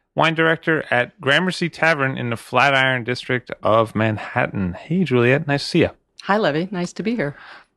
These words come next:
Speaker 1: So you got your start in New York working as a line cook, and you were at Zoe. What was that like?
Speaker 2: Um, intense. Um, it's all about being in the fire and surviving it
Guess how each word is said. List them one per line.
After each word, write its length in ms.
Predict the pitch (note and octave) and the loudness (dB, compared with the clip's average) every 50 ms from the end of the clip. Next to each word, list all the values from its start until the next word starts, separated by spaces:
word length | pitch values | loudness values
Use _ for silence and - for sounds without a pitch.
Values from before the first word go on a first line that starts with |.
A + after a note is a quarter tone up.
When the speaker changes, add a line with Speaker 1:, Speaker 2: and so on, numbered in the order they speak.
| _ _ | _ _
Speaker 1:
So 460 | - - E3+ E3 E3 E3 E3 D#3+ - | -4 0 2 4 4 4 4 2 2
you 140 | - D3 C#3+ | 0 -2 0
got 200 | C3+ D#3+ E3+ F#3+ | 2 2 2 2
your 80 | G3 F#3+ | 0 -4
start 280 | - - - D#3+ D#3 | -2 2 2 4 4
in 120 | D#3 D#3 D3+ | 4 2 2
New 80 | D3 | 4
York 320 | C#3+ C#3 C#3 C#3 C3+ - - | 4 4 4 2 2 -2 -2
working 520 | B2+ C3 C3 - - C3+ C3+ C3 B2+ B2+ | -2 -2 -2 0 -2 -2 0 -2 -2 -2
as 200 | - G#2 G#2+ G#2 | -2 -2 0 0
a 80 | G#2+ G#2+ | 2 2
line 340 | G#2 G#2 A2+ C3+ D#3+ E3+ - | 4 4 4 2 2 0 -2
cook, 400 | - - G#2 F#2+ F2+ - - - - - - _ - - | -2 0 0 0 0 -4 -10 -18 -18 -20 -20 _ -4 -2
and 240 | A2+ A2 A2 G#2+ | -2 0 0 0
you 80 | G#2+ G#2+ | 2 4
were 160 | G#2 G2+ G2 | 4 4 4
at 200 | F#2 E2+ D#2+ D#2+ | 4 2 0 -4
Zoe. 640 | D#2 F2 G2 G2 G#2 A2 G2+ D#2 - - G2+ - - _ _ | -10 -8 -2 0 2 2 2 0 -4 -10 -14 -20 -20 _ _
What 240 | - - A2+ D3 F3 | -8 -2 0 2 2
was 100 | F#3 E3+ | 2 4
that 80 | E3+ D3 G#2+ | 4 4 2
like? 240 | E2 C#2 C2 - - - _ _ _ _ _ - - _ _ _ _ _ _ | 2 0 -4 -8 -18 -20 _ _ _ _ _ -20 -20 _ _ _ _ _ _
Speaker 2:
Um, 560 | - F#3+ G3 F#3+ F#3+ F#3+ F#3+ F3+ F3+ F3 E3 - _ _ _ _ _ | 0 2 2 4 4 4 2 2 0 -2 -2 -4 _ _ _ _ _
intense. 960 | - F#3 F3 E3 - - G3 E3+ F3 A3 C#4 - - - - - - - - _ _ _ | 0 0 0 0 -2 0 0 2 2 2 2 0 -2 -8 -14 -16 -16 -18 -20 _ _ _
Um, 840 | - D#3 D3+ D#3 D#3+ D#3 D3+ D#3 D3+ D3+ D#3 D#3+ D#3+ D#3 D#3+ F#3+ - _ _ _ _ _ _ _ _ _ _ _ _ _ _ _ _ _ _ _ _ _ _ - | -2 -2 0 0 0 2 2 2 0 0 -2 -4 -6 -8 -10 -12 -18 _ _ _ _ _ _ _ _ _ _ _ _ _ _ _ _ _ _ _ _ _ _ -6
it's 420 | F3+ E3 - - - - - - _ _ _ | -6 -6 -6 -12 -14 -14 -14 -16 _ _ _
all 160 | D#3 E3 D#3+ | 2 4 4
about 540 | D#3+ D#3 E3 D#3+ D#3 D3+ - - _ - D3+ | 4 4 4 4 4 2 0 -2 _ -14 -4
being 240 | - D#3+ D#3+ D#3+ D#3+ | -2 0 0 2 0
in 80 | D#3 D#3+ | 0 -2
the 80 | D#3 | -4
fire 420 | - - D#3+ D#3+ E3 F3+ G3 A3 A#3 | -2 0 2 4 4 4 2 2 0
and 260 | - - E3 D#3 D#3 | -2 -2 -4 -4 -4
surviving 520 | - - E3 C#3+ D3 D3 D3+ D3+ F3+ G3 | -4 -2 0 0 2 2 0 0 -2 -4
it 200 | A3+ B3+ A#3 - | -4 -6 -6 -8